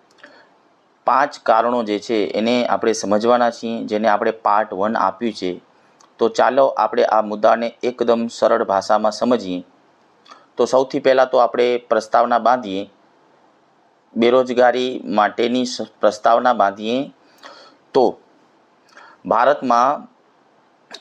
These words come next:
આર્થિક વિકાસના દરને ઊંચો લઈ જવા માટે અને બેરોજગારીની સમસ્યા જે છે એને દૂર કરવા માટે ઓગણીસો ને એકાવનથી આપણે આયોજનથી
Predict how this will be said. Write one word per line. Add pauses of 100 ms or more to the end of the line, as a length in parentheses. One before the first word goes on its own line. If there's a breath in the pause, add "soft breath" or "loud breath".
આર્થિક
વિકાસના
દરને
ઊંચો
લઈ
જવા
માટે (960)
અને
બેરોજગારીની
સમસ્યા
જે
છે (720 soft breath)
એને
દૂર
કરવા
માટે (100)
ઓગણીસો
ને (140)
એકાવનથી (1120)
આપણે (120)
આયોજનથી